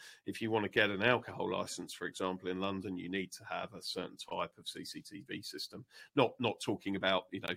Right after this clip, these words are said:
have to buy this brand, but it has to cover entrances and things like that as part of the licensing requirements. So always gonna get those.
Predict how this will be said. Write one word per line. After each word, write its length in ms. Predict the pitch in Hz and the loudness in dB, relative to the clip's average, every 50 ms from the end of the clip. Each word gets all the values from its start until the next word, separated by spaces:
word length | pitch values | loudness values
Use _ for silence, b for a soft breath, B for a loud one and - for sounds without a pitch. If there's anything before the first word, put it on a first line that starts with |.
| - - | -6 -6
have 240 | - - 92 - - | -6 -4 -4 -4 -4
to 100 | - 87 | -6 -4
buy 180 | 98 90 87 | -2 -2 -2
this 160 | 85 87 - | -2 -6 -6
brand, 360 | - - 98 95 87 87 90 - _ | -2 0 2 2 2 2 -2 -6 _
but 80 | - - | -8 -6
it 100 | 71 - | -6 -4
has 220 | - 90 - - | -4 -4 -6 -6
to 80 | - - | -8 -6
cover 320 | - - 87 85 85 90 | -4 -4 -4 -4 -2 -4
entrances 760 | 90 90 - - - - - - - 85 85 82 78 - - | -4 -4 -6 -12 -16 -16 -12 -10 -8 -8 -6 -8 -8 -10 -12
and 140 | - - 98 - _ - | -16 -18 -20 -16 _ -12
things 240 | - - - - | -12 -10 -10 -10
like 100 | - - - | -12 -12 -10
that 120 | - - - B B B B B B | -10 -8 -6 B B B B B B
as 100 | 98 98 - | -4 -2 2
part 220 | - 110 92 80 | 4 4 4 4
of 40 | - | 4
the 80 | - 90 | 2 2
licensing 580 | 101 101 95 90 - - - - - 78 71 | 2 2 2 2 -2 -4 -6 -8 -8 -8 -8
requirements. 560 | 65 67 - - 67 65 82 - - - - | -8 -8 -4 -4 -4 -4 -6 -8 -8 -6 0
So 120 | - 104 98 - B B B B B B _ _ _ - | 2 2 2 0 B B B B B B _ _ _ 2
always 440 | 147 139 123 110 95 90 87 - | 2 4 4 4 2 2 2 0
gonna 220 | - - 92 87 85 | 0 0 -2 -2 -2
get 180 | - - - - | -2 -2 -2 0
those. 460 | 107 95 - - - - - - | -2 -2 -2 -2 -6 -4 -2 -2